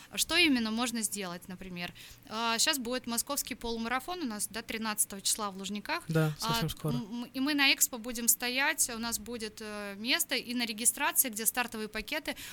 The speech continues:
Speaker 1: будут стоять коробки храбрости, куда вы можете принести по желанию средства гигиены, там, по-, по-, эти влажные салфетки, памперсы, какие-нибудь там средства, да, и маленькие игрушечки, раскраски, книжки,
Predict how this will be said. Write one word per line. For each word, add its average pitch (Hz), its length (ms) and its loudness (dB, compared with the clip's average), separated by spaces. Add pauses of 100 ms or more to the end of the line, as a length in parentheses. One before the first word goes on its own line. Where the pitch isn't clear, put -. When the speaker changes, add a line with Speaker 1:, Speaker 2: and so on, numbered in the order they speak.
(120)
Speaker 1:
будут 226 260 4
стоять 254 380 8
коробки 262 400 0
храбрости, 202 580 0
куда 233 280 2
вы 269 80 2
можете 233 360 2
принести 220 540 2 (360)
по 220 100 -4
желанию 247 640 4
средства 208 800 4
гигиены, 226 640 0
там, 214 240 -2
по-, 214 260 -8 (180)
по-, 214 420 -4
эти 202 160 -6
влажные 226 280 2
салфетки, 254 520 2
памперсы, 247 600 2 (400)
какие-нибудь 208 560 -10
там 190 160 -8
средства, 254 460 0
да, 220 240 -2
и 233 140 -8 (220)
маленькие 254 460 2
игрушечки, 220 540 -2
раскраски, 247 880 2
книжки, 247 600 -2